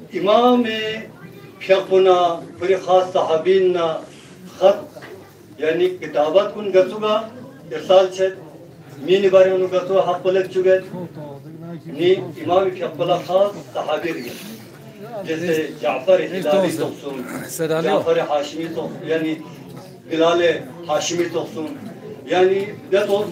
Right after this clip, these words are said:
Speaker 1: مقدس، یعنی آیت اللہ، عالم آیت اللہ رے، یعنی امام الحسن، امام الحسن العسکری نے وہ یاد بھی۔ دون گتوک شکل ہیں، جی تو سیانو، اور دے، آ، یعنی آرمی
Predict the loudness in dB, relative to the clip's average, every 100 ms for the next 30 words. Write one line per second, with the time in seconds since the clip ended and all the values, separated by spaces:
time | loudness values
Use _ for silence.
0 | -10 -14 -18 -18 -18 -18 -8 -4 2 2
1 | 4 4 2 -2 -14 -18 -20 -20 -20 -6
2 | -2 0 0 -2 -6 -6 -4 0 2 2
3 | 0 0 0 0 -2 -2 -2 -2 -2 -4
4 | -4 -4 -4 -2 -4 -6 -18 -20 -20 -12
5 | -6 -2 0 -2 -4 -6 -4 -4 -4 -8
6 | -8 -6 -6 -6 -8 -8 -8 -8 -6 -2
7 | 0 0 0 -2 -4 -10 -10 -10 -8 -10
8 | -12 -20 -20 -20 -6 4 4 6 2 0
9 | -4 0 0 -2 -8 -12 -10 -8 -6 2
10 | 4 4 2 -6 -18 -20 -20 -2 2 6
11 | 8 6 4 2 2 2 0 -2 -2 -4
12 | -4 0 0 0 -4 -2